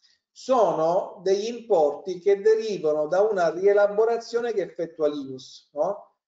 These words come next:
Per esempio, questo importo di qua non è in arancio perché deriva dal fatto che qualcuno ha inserito un input. Mentre per quanto riguarda, per esempio, i costi variabili di produzione, l'arancio dice: "Guarda che noi l'abbiamo modificati rispetto a valore per rettifica applicando un algoritmo".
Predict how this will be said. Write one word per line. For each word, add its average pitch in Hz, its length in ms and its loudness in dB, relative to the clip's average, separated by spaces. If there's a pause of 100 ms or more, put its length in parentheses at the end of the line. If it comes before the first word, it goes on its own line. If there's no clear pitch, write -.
(220)
Per 196 80 6
esempio, 214 380 2
questo 269 260 0
importo 208 420 2
di 175 200 -4
qua - 640 0
non 247 180 -4
è 233 100 2
in 165 140 -2
arancio 147 580 -2
perché 202 320 2
deriva 208 300 2
dal 233 180 0
fatto 175 320 0
che 175 140 -4
qualcuno 202 360 0
ha 202 40 2
inserito 156 400 -6
un 151 80 -8
input. 180 340 -6 (1080)
Mentre 214 800 2 (260)
per 190 180 2
quanto 294 300 0
riguarda, 208 480 2
per 185 100 -2
esempio, 190 300 -4
i - 20 -2
costi 196 220 -2
variabili 180 380 -2
di 170 40 -10
produzione, 175 640 -2
l'arancio 233 460 2
dice: 190 240 0
"Guarda 202 420 4
che 233 340 2
noi 240 220 -2
l'abbiamo 190 400 2
modificati 214 840 -2
rispetto 196 460 -2
a 165 60 0
valore 185 320 2
per 185 160 -2
rettifica 226 520 -2
applicando 208 500 0
un 196 60 0
algoritmo". 156 640 -6